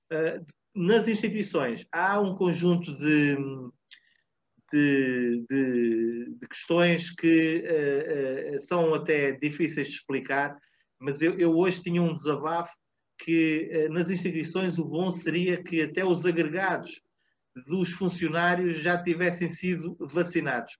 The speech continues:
porque, eh, eh, desenganem-se aqueles que, eh,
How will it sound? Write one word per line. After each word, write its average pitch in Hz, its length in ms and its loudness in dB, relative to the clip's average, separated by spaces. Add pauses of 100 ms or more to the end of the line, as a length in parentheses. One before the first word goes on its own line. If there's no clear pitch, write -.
porque, 160 600 0 (280)
eh, 151 680 -2
eh, 170 40 -4 (540)
desenganem-se 214 640 2
aqueles 208 440 4
que, 202 320 2 (280)
eh, 180 240 0